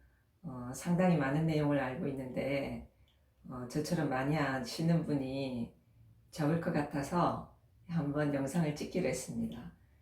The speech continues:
제가, 어, 어떤 얘기를 하는지 한번 들어보세요.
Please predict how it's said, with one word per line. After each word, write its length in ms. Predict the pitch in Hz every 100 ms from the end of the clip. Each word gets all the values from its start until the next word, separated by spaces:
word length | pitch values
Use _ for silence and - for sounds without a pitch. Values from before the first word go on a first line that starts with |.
| - _ -
제가, 600 | 156 147 143 156 143 135
어, 200 | 135 -
어떤 340 | 139 165 160
얘기를 300 | 156 151 156
하는지 800 | 139 143 139 143 156 190 226 - - _
한번 440 | - 151 143 139 127
들어보세요. 1000 | 175 175 131 - 131 131 143 180 226 -